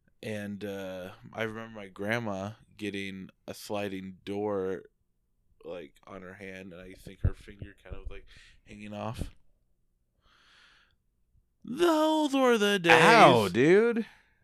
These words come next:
Speaker 1: Yeah.
Speaker 2: Oh, man.
Speaker 1: I was a kid.
Speaker 2: Was that, is that, um,
Speaker 1: I, I, I just vaguely remember that
Speaker 2: is that
Speaker 1: happening.
Speaker 2: Grandmama Sturdivant?
Speaker 1: Yeah, Grandma Sturdivant.
Speaker 2: Okay.
Speaker 1: Grandma Janie Sturdivant. Uh,
Speaker 2: Mama
Speaker 1: that,
Speaker 2: Sturdivant.
Speaker 1: yeah.
Speaker 2: No, that's your mom.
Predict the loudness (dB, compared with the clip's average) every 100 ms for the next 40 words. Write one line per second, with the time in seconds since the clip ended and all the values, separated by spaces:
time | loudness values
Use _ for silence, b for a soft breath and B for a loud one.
0 | b b b b b -4 0 2 2 -2
1 | -10 -12 -6 -6 -6 -6 0 0 0 -4
2 | -6 -6 -8 -10 -8 -4 -4 -6 -10 -10
3 | -10 -12 -16 -14 -12 0 2 4 0 0
4 | -4 -10 -6 -6 -6 -4 -2 -2 -4 -6
5 | -8 -6 -6 -8 -4 -2 -2 -4 -6 -6
6 | -8 -4 -2 -2 -2 -2 -4 -6 -8 -8
7 | -8 -10 -10 -12 -14 _ _ -8 -8 -10
8 | -10 -10 -10 -12 -12 -14 -20 _ -16 -14
9 | -16 -16 -16 -12 -12 -12 -12 -10 -10 -12
10 | B B B B -8 -4 0 2 0 0
11 | -12 -4 0 2 2 -2 -10